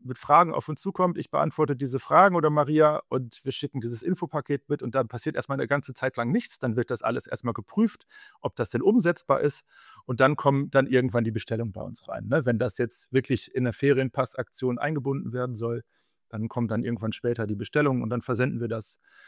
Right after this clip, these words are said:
Material und dann können die das durchführen. Am Ende bitten wir alle,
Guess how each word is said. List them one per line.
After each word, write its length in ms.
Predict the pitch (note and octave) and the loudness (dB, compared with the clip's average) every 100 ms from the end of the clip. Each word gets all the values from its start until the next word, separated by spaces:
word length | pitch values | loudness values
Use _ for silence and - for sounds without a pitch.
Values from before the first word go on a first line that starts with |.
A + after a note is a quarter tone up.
| - _ | -20 _
Material 640 | C3+ - A2+ A#2 B2 C#3+ | -2 0 2 8 10 10
und 120 | C3+ | 8
dann 160 | A2 B2+ - - | 2 0 -4 -6
können 180 | A#2+ | -4
die 80 | A2+ | -2
das 200 | B2 C#3 | -4 -2
durchführen. 520 | - C3 - A#2+ A2 | 2 0 0 -6 -4
Am 160 | A2+ C3 | -4 -4
Ende 300 | D3+ G3 G3+ | 0 4 4
bitten 400 | C#3+ F3 - G3 | 4 0 0 0
wir 200 | D#3 E3 | 0 2
alle, 360 | D3+ E3+ F#3+ | 2 4 2